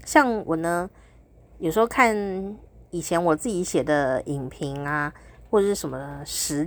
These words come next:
记啊，我也都，就吃东西的记录啊，我也觉得蛮惊讶的哦，怎么写得那么详细啊？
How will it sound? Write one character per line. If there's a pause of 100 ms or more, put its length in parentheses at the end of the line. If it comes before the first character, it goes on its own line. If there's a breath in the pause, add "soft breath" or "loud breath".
记
啊， (300 loud breath)
我
也
都，
就
吃
东
西
的
记
录
啊， (320 loud breath)
我
也
觉
得
蛮
惊
讶
的
哦，
怎
么
写
得
那
么
详
细
啊？